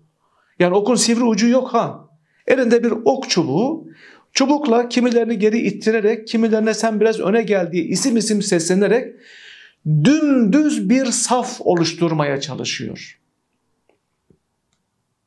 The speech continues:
İlk okuduğum bu konuyu, ilk okuduğum yıldan beri hep hayret ettiğim şeydir bu benim.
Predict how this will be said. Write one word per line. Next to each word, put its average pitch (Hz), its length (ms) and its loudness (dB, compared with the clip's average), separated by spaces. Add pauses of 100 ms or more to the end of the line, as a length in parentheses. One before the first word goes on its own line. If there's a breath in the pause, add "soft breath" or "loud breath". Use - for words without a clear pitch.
(1160)
İlk 294 300 4
okuduğum 226 760 2
bu 247 120 2
konuyu, 147 340 0
ilk 311 380 0
okuduğum 202 520 2
yıldan 196 500 2
beri 170 380 -2 (240 loud breath)
hep 285 200 0
hayret 233 520 0
ettiğim 185 400 0
şeydir 127 440 0
bu 120 100 -4
benim. 113 320 -6